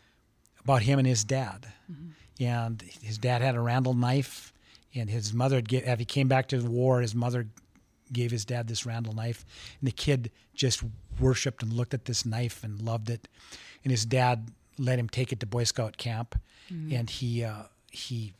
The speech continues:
Speaker 1: threw it and broke the tip off in a tree.
Speaker 2: Mm-hmm.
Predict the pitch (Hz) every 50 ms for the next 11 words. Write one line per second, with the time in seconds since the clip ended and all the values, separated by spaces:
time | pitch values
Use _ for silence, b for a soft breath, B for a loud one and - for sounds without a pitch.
0 | _ _ - - - 139 151 147 143 143 - - 123 110 131 127 - - 113 -
1 | - 147 - - 120 110 113 117 - 135 110 107 120 - - - 120 123 143 139
2 | - _ _ _ 185 180 175 170 175